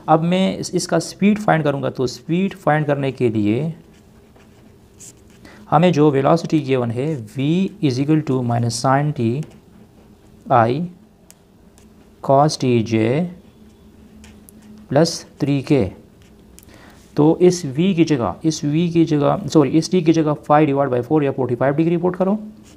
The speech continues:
तो ये जाएगा sin फ़ोर्टी फ़ाइव डिग्री, या आप लोग five by four put करो, five I cos of फ़ोर्टी फ़ाइव डिग्री j plus three k। तो v बन जाएगा sin फ़ोर्टी फ़ाइव डिग्री इक्वल है वन divide by under root two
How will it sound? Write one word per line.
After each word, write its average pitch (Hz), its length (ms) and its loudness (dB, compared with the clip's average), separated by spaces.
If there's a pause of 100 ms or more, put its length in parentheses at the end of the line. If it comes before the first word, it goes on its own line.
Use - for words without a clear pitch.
(920)
तो 143 60 0
ये 143 140 4
जाएगा 139 240 2
sin 143 360 0
फ़ोर्टी 123 240 2
फ़ाइव 131 260 2
डिग्री, 185 360 0 (160)
या 127 180 -2
आप 123 180 -2
लोग 131 140 -4
five 135 200 2
by 120 140 0
four 151 180 0
put 165 220 -6
करो, 165 180 0
five 160 320 0 (260)
I 147 160 2 (1000)
cos 143 280 6
of 135 160 4 (260)
फ़ोर्टी 127 240 -2
फ़ाइव 135 240 2
डिग्री 185 360 -2 (1000)
j 135 400 2 (640)
plus 123 240 2
three 120 300 -2
k। 104 140 -6 (1000)
तो 127 140 2 (120)
v 165 400 2 (260)
बन 135 260 2
जाएगा 117 420 0 (380)
sin 160 240 2
फ़ोर्टी 135 220 0
फ़ाइव 143 200 2
डिग्री 151 260 2
इक्वल 156 200 0
है 151 100 2
वन 135 280 0
divide 123 320 2
by 117 80 2
under 107 220 0
root 104 160 -6
two 151 180 0